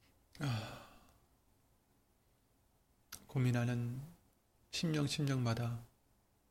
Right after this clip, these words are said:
오늘도 예수님의 말씀으로, 주 예수 그리스도 이름으로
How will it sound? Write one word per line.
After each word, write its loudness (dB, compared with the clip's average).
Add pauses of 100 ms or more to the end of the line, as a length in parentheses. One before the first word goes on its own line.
(2500)
오늘도 2
예수님의 4
말씀으로, 2 (640)
주 -4
예수 -2
그리스도 -4
이름으로 -2